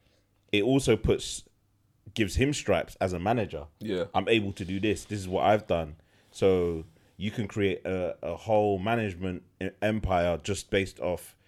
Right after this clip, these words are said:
Speaker 1: how great you, you are with your artists and,
Speaker 2: Mm-hmm.
Speaker 1: you know, how well you've done for them.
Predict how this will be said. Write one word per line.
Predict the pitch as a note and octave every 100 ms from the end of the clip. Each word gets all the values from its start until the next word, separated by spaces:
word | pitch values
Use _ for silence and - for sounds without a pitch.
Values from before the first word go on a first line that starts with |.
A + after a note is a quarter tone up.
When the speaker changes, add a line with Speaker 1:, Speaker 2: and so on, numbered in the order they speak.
| _ _
Speaker 1:
how | - G2
great | E2 G2+ G#2+
you, | F2 F#2 F2+ -
you | F#2 F2+ E2+
are | G2+ F#2
with | E2+ F2 E2+
your | F2+
artists | - G2 - E2+ -
and, | F2+ B2
Speaker 2:
Mm-hmm. | B2 A3 _ _ _
Speaker 1:
you | G2
know, | F#2+ F2
how | F#2 F#2
well | F2 G2 F#2
you've | F2 D#2
done | G2+ G#2
for | - A2 G#2+
them. | F2 D#2+